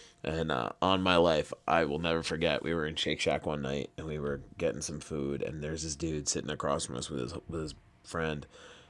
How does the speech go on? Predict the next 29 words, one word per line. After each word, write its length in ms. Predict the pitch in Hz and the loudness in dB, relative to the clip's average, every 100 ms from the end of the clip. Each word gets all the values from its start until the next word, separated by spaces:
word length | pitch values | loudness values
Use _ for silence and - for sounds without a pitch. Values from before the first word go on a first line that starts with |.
| _ - | _ -4
and 100 | 85 | -2
he 140 | 78 - | -2 -4
pulls 380 | - 92 92 82 | 0 4 4 2
this 260 | 87 - | 2 2
fucking 460 | 87 82 82 69 67 - - | 2 2 0 -2 -6 -10 0
dog 360 | 78 82 82 | 4 4 2
bone 280 | 76 76 71 | -2 -4 -4
out 160 | 76 78 | -4 -4
of 100 | 76 | -4
a 80 | 71 | -4
bag 460 | - 78 76 - | -2 0 0 -2
that 100 | - | -6
you 100 | - | -6
can 180 | - 160 | -4 -2
buy 240 | 160 82 78 | 2 2 2
at 100 | - | 0
Shake 220 | 78 82 | -2 0
Shack 300 | 92 95 90 | 0 0 -2
with 100 | 85 | -4
the 80 | - - | -2 0
icing 320 | - 101 98 | 2 2 2
on 180 | 104 113 | 2 4
it, 200 | 113 - - - - | 2 -2 -16 -20 -4
and 140 | 87 80 | -2 -2
he 180 | 87 | -6
just 260 | 78 92 - | -2 -2 2
takes, 240 | 95 90 - | 2 2 0
like, 160 | 82 | -4
three 600 | - - 90 90 92 98 | -6 -4 -2 0 0 0